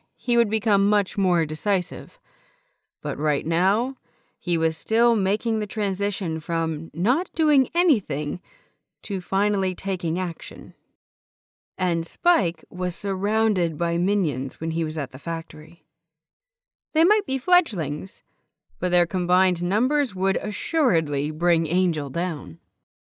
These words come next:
Buffy might know that Spike was certain to call all the minions off, preferring a joyous one-on-one fight with Angel to any guaranteed success. Luckily, Angel didn't.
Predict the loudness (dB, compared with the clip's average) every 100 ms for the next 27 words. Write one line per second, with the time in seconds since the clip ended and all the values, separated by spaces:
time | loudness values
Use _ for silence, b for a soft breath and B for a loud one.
0 | _ _ _ _ _ _ _ _ -4 -2
1 | 0 0 2 2 0 0 0 0 -2 -4
2 | -6 -4 -2 0 0 -2 -2 0 0 0
3 | -4 -6 -2 0 2 2 0 0 -2 0
4 | -2 -4 -2 0 0 -4 -12 _ _ -12
5 | -2 2 2 2 0 -4 -4 -2 0 2
6 | 0 -2 -10 -8 -2 0 2 2 2 0
7 | 0 0 0 0 -2 -4 -2 -2 -2 -4
8 | -8 b b b b -4 -2 2 2 2
9 | 0 0 0 2 0 -2 -6 -6 -10 -6
10 | -2 -2 -4 -12 -18 -20 _ _ _ _
11 | _ _ _ _ _ _ 0 0 2 -2
12 | 0 -2 -6 _ _ _ _ _ _ _
13 | 2 4 4 0 -2 -2 0 0 -2 -8
14 | -14